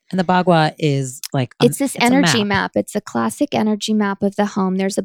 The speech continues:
Speaker 2: bunch of
Speaker 1: We'll
Speaker 2: different
Speaker 1: have it on our site too if you guys wanna go look at it.
Speaker 2: Beautiful. There's a bunch of different modalities with feng shui. I ended up studying with Karen, who's very westernized. And then I thought, "Oh, you know, I'm so mathematical.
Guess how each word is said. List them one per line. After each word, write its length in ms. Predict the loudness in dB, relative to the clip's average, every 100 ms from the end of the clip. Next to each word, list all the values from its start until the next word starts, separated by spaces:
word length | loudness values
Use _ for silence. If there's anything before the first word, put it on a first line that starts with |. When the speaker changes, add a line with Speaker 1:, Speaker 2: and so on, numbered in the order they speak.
| -2
Speaker 2:
bunch 240 | -2 -2
of 60 | -4
Speaker 1:
We'll 140 | -6
Speaker 2:
different 220 | 0 0 2
Speaker 1:
have 80 |
it 80 | 0
on 140 | -2 -4
our 80 |
site 260 | -4 -4 -4
too 140 | -8
if 100 | -10
you 60 | -8
guys 160 | -8 -8
wanna 160 | -8
go 100 | -10
look 180 | -10 -8
at 140 | -8
it. 100 | -8 -14 -8
Speaker 2:
Beautiful. 480 | -2 -2 -2 -4 -2
There's 160 | -2
a 60 | 0
bunch 240 | -2 0
of 60 | 0
different 280 | 0 0 -2
modalities 640 | -2 -2 -2 -2 -4 -4
with 140 | -8
feng 260 | -4 -2 -2
shui. 300 | -2 -2 -2
I 100 | -2
ended 260 | -2 -2 -4
up 140 | -4
studying 320 | -4 -2 -2
with 160 | -4 -6
Karen, 320 | -4 -2 -2
who's 180 | -4 -2
very 220 | -2 -2
westernized. 840 | -2 -4 -6 -6 -6 -6 -8 -10 _ -20 _ _ -2
And 160 | 0
then 140 | 2 0
I 100 | -4
thought, 380 | -4 -2 -2 -4
"Oh, 260 | -2 0 0
you 160 | -2 -2
know, 160 | -2
I'm 180 | -2 -4
so 220 | -2 0
mathematical. 1080 | 0 0 -4 -4 -4 -2 -4 -6 -4 -4 -6